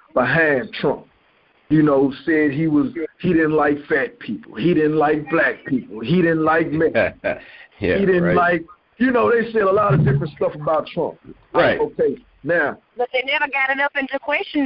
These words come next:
Speaker 3: They didn't, didn't do none of that at all,
Speaker 1: Let,
Speaker 3: period, until he was the president.
Speaker 1: Let me finish,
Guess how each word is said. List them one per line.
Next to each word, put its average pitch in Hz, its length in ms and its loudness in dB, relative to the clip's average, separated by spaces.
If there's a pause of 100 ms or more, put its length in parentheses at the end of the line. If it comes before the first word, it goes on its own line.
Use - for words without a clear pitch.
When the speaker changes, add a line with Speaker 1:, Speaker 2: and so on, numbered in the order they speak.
Speaker 3:
They 214 80 -2
didn't, 233 220 -4
didn't 247 240 -8
do 359 160 -4
none 392 100 -2
of 285 60 -6
that 226 220 0 (360)
at 208 140 -4 (180)
all, - 260 0
Speaker 1:
Let, 311 100 0
Speaker 3:
period, 330 420 -4
until 277 340 -6
he 302 100 -4
was 233 120 -6
the - 100 -18
president. 247 440 -6 (460)
Speaker 1:
Let 160 160 2
me 196 200 0
finish, 240 240 0